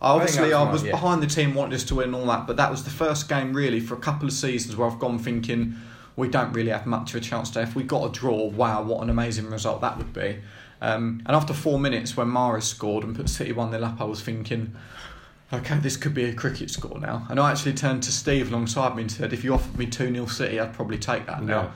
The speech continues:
Speaker 1: Because I, I, I did fear the worst, that, "Oh, Christ, this is gonna be an absolute annihilation."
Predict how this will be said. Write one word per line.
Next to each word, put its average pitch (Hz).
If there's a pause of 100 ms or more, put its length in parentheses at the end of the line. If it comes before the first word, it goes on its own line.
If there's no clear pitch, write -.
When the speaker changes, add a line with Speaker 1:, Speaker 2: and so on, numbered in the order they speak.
(100)
Speaker 1:
Because 127
I, 131 (120)
I, 127
I 110 (120)
did 143
fear 139
the 117
worst, 113
that, 123
"Oh, 113 (260)
Christ, 117
this 113
is 117
gonna 117
be 117
an 113
absolute 110
annihilation." 110